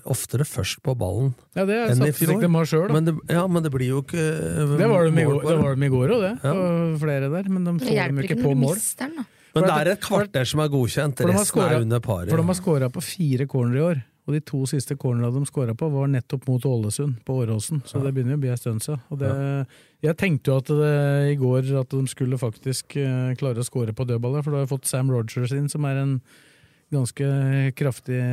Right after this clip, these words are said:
Speaker 2: opp, eh, når det gjelder styrke på dødball, i hvert fall.
Speaker 1: Men det, i hvert fall, hvis du ser Ruben som har spilt seg opp i det siste, synes jeg spesielt med Godset var god.
Speaker 3: Mm.
Speaker 2: Hadde to viktige blokkeringer i går, da.
Speaker 1: Ja, men Garnås, Ruben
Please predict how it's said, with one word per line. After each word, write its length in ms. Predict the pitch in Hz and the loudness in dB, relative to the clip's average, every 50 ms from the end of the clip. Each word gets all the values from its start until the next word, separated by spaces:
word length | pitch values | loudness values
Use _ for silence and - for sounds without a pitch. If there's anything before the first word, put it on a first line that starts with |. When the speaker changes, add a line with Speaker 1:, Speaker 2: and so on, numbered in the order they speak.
| 123 123 127 127 127 117 | 0 0 0 0 -2 -2
Speaker 2:
opp, 320 | 113 123 - _ _ - | -4 -6 -8 _ _ -8
eh, 480 | 135 127 123 123 123 127 127 123 123 127 127 | -4 -2 -2 0 0 0 0 0 0 0 0
når 100 | 127 127 | 0 0
det 100 | 131 127 123 | 2 0 0
gjelder 380 | 143 135 151 147 147 139 131 | 0 0 0 0 0 0 -2
styrke 460 | - - 151 139 120 - - 131 127 123 | -2 -2 -2 -2 -2 -2 -2 -2 -2 0
på 100 | - 131 120 | -2 -2 -2
dødball, 360 | 123 120 120 131 135 147 143 | 0 0 0 0 0 0 0
i 60 | 139 | 0
hvert 120 | 139 135 - | -2 -4 -4
fall. 180 | - 175 180 - - _ _ _ _ - | -4 -6 -6 -8 -10 _ _ _ _ 0
Speaker 1:
Men 100 | 143 123 | 2 2
det, 120 | 151 160 175 | 4 2 2
i 160 | - - - 151 | 2 0 0 0
hvert 180 | 143 151 147 | 2 0 0
fall, 200 | - - 175 160 - - - - - _ _ _ _ _ - | 0 -2 -2 -2 -4 -4 -16 -20 -20 _ _ _ _ _ -2
hvis 200 | 196 151 131 - | 0 0 2 2
du 60 | 175 147 | 0 2
ser 200 | - 160 156 143 | 2 2 4 4
Ruben 320 | 131 123 120 113 135 143 139 | 6 4 4 4 2 0 -2
som 160 | - - 151 | 0 0 2
har 80 | 151 127 | 0 2
spilt 240 | - 147 127 92 - | 2 0 -2 -2 -2
seg 140 | - - 92 | -2 -2 -2
opp 120 | - - | 0 0
i 80 | 101 110 | 2 2
det 80 | 113 104 | 2 2
siste, 320 | - 117 110 - - 135 | 2 0 -2 0 0 0
synes 260 | 117 - 123 113 107 - | 2 2 2 2 2 2
jeg 180 | 117 120 120 - | 2 2 2 0
spesielt 340 | - 120 113 - - 98 98 | 0 -2 -2 0 0 0 2
med 140 | 107 110 98 | 2 2 2
Godset 320 | 90 90 - - 113 104 | 0 -2 0 0 0 2
var 260 | 101 98 98 101 101 98 95 98 | 2 2 2 2 2 2 0 -2
god. 280 | 98 - 92 98 101 - - - - | -2 0 0 -2 -2 -2 -6 -10 -6
Speaker 3:
Mm. 80 | 214 202 | -2 0
Speaker 2:
Hadde 160 | 156 156 185 - | 2 2 2 2
to 120 | 160 151 160 | 2 2 4
viktige 320 | 165 156 131 - - 151 | 2 2 0 0 -2 -2
blokkeringer 540 | 170 175 151 123 - 123 113 117 113 120 120 | 0 0 -2 0 0 -2 0 0 0 0 0
i 80 | 123 131 | 0 0
går, 160 | 143 156 135 | 0 2 2
da. 80 | 139 135 | 0 0
Speaker 1:
Ja, 20 | - 147 | 2 2
men 280 | 139 147 151 151 143 | 2 2 2 2 0
Garnås, 640 | 131 151 151 131 117 113 107 113 139 170 175 - - - _ | 2 2 2 2 2 0 0 2 0 0 0 -2 -6 -6 _
Ruben 600 | - 131 120 113 110 110 107 107 127 147 156 156 | 0 2 4 4 4 2 2 2 0 0 0 -2